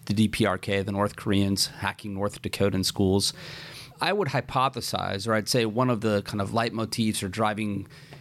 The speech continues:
theories behind our work here at Hudson Institute is that these aren't all discrete, individual, separate challenges, but there are links between them. Um, would you subscribe to that view? How do you s-, interpret or see the relationship between these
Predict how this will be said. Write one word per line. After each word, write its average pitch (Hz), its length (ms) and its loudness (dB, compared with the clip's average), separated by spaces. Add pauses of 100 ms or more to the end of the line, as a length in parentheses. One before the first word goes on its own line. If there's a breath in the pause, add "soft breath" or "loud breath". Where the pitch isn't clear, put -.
theories 113 480 4
behind 101 380 0
our 107 120 2
work 104 220 -2
here 113 120 -2
at 117 80 -4
Hudson 110 320 -2
Institute 101 400 0
is 95 180 2
that 104 320 -2 (360 loud breath)
these 131 180 6
aren't 151 220 2
all 123 200 2
discrete, 127 680 2
individual, 110 640 2
separate 113 420 0
challenges, 110 600 -2
but - 180 -8
there 110 140 2
are 107 40 2
links 117 340 4
between 107 500 0
them. - 200 -4 (540 loud breath)
Um, 117 360 0 (280 loud breath)
would 131 100 6
you 160 60 4
subscribe 185 560 2
to - 80 -6
that 190 220 2
view? 185 240 2
How 170 120 4
do 185 80 -4
you 180 100 0
s-, - 280 0
interpret 143 520 0
or 120 120 2
see 135 200 2
the 117 120 2
relationship 107 560 2
between 107 420 2
these 98 360 -2